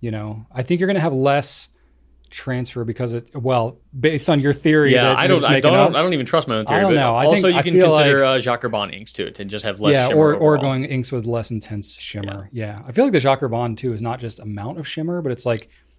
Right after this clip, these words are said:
Speaker 1: I don't know, it feels like the size of the particulate of the shimmer is smaller.
Speaker 2: Someone
Speaker 1: You know,
Speaker 2: asked me
Speaker 1: 'cause,
Speaker 2: once to,
Speaker 1: like,
Speaker 2: like, what, which ones have smaller particulate, and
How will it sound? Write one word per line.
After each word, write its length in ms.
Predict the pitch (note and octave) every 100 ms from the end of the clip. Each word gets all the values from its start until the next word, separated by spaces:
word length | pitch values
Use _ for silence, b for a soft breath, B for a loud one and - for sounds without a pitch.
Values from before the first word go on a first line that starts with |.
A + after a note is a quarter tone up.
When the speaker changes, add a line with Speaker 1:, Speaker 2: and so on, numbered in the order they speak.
| _
Speaker 1:
I 60 | C#3
don't 20 |
know, 60 | C3
it 60 |
feels 240 | - E3+ E3
like 100 | D#3+
the 80 | A#2+
size 560 | - - A2+ C#3+ B2+
of 80 | A2+
the 80 | A2+
particulate 560 | A#2 - C#3+ C3 A#2
of 100 | G#2+
the 80 | G#2
shimmer 380 | - A2+ G2+ B2
is 120 | B2
smaller. 720 | - - A2+ G#2+ G#2+ - - - b b
Speaker 2:
Someone 340 | - - B3 B2+
Speaker 1:
You 60 |
know, 80 | B2
Speaker 2:
asked 260 | A2 G#2+ G#2
me 80 |
Speaker 1:
'cause, 100 | G2
Speaker 2:
once 180 | F#2+ A2+
to, 100 | A2
Speaker 1:
like, 260 | G2 F#2 -
Speaker 2:
like, 220 | B2+ A2+
what, 500 | - A2 G#2+ C3+ F3+
which 300 | C#3+ D#3+ - C3+
ones 260 | C#3 B2
have 140 | A#2+ G2+
smaller 480 | - G2+ G2+ G2+
particulate, 680 | F#2 F#2+ - G2 F#2 F2 -
and 300 | G2 F#2+ F#2